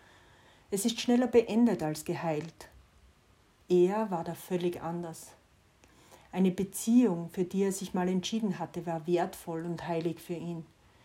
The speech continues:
Ich habe seine Leidenschaft, wenn er über dieses Thema gesprochen hat, seine Ausdauer, seine Hoffnung, auch wenn er dann wieder doofe Entscheidungen getroffen hat, geliebt. Ich habe es bewundert, dass er nicht aufgab,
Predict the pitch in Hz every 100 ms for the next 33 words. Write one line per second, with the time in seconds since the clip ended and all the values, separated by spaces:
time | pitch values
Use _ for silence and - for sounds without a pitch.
0 | _ - - - 180 190 190 208 196 202
1 | 175 175 185 233 240 240 - 226 226 226
2 | 220 220 220 - 196 214 220 220 - 208
3 | 202 - 208 190 202 - 190 190 - 185
4 | 240 - 170 160 170 170 185 185 - 208
5 | 208 - 170 165 - - - - - -
6 | 170 196 220 220 208 202 208 208 208 208
7 | 202 202 214 202 208 196 208 185 180 180
8 | 175 175 180 165 170 - - - - 185
9 | 202 180 - - - - _ _ _ _
10 | _ _ _ _ _ - 175 185 180 190
11 | 214 185 208 208 180 170 165 180 170 160
12 | - 160 160 - 160 156